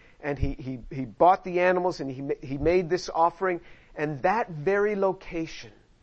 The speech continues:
that very location, which was the culmination of this sin of pride in David's life,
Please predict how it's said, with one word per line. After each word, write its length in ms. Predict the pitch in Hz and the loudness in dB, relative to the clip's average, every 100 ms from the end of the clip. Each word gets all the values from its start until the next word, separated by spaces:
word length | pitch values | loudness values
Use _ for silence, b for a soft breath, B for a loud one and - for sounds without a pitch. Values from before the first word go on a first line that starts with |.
| _ _ _ _ | _ _ _ _
that 320 | 131 170 196 196 | 0 2 2 0
very 320 | 156 196 202 | 2 4 4
location, 720 | 196 190 - 151 - 131 127 - b b b | 2 0 -4 -6 -8 -12 -14 -20 b b b
which 200 | 165 - | -2 0
was 180 | 156 135 | -4 -4
the 80 | |
culmination 920 | - - - 202 202 180 185 180 151 139 | -8 -2 2 4 4 2 0 -2 -8 -6
of 240 | 151 123 | -6 -4
this 280 | 147 - - b | -6 -8 -16 b
sin 380 | - - 185 185 | -16 -6 -2 0
of 180 | 175 - | -2 -6
pride 420 | - 156 160 156 | -2 2 2 0
in 140 | 139 | -4
David's 500 | 127 143 139 131 131 | -4 -4 -4 -8 -8
life, 420 | 127 120 120 - | -4 -4 -4 -8